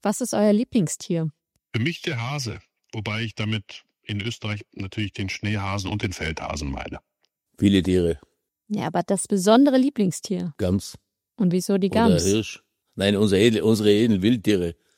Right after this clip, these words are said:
Speaker 3: Bin aufgewachsen auf einem Bauernhof. Äh, ich hab Milchkühe selber gehabt. Wie mein Vater gestorben ist, habe ich die auch selber noch gemolchen. Äh, jetzt habe ich Schafe derzeit, damit ich meine Landwirtschaft bewirtschaften kann. Es hat alles für sich etwas. Keine Katzen, vielleicht Hunde doch.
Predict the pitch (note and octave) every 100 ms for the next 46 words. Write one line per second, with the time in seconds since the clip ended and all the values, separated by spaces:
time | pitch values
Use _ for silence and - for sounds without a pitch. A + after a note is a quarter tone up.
0 | _ G#2+ E2+ A2 - F#2+ G2 G2 F2 E2+
1 | D2+ G#2+ G#2+ A2+ G#2 - _ _ _ _
2 | - - F#2 - - - G#2+ B2 - G#2+
3 | G#2 G2 F#2+ F2 F#2 F#2 - E2 E2+ F#2
4 | F2+ F2 G2+ G2 F2+ F#2+ G2+ F#2 F2+ E2
5 | F#2 F2+ G2 F#2+ F2+ - F#2+ G#2+ - A2
6 | - _ _ _ _ - F#2 G2 - F#2
7 | F#2+ - G2+ G#2+ G#2+ A2 G2+ G#2+ G#2 G2+
8 | G2+ F#2+ F#2 G2 F#2 A2 G2+ G#2+ G2 G2+
9 | G2 G#2 G2 G2+ F#2 G2 G2+ - _ _
10 | _ D3 A#2+ - F#2 A2 G#2+ - A#2 G#2+
11 | G2+ D#2+ F#2 F#2 F2 - _ _ - G2+
12 | G#2 G2 G#2 - A#2 F#2+ - _ _ F#2
13 | F#2 - A2 G#2 G2 F#2+ -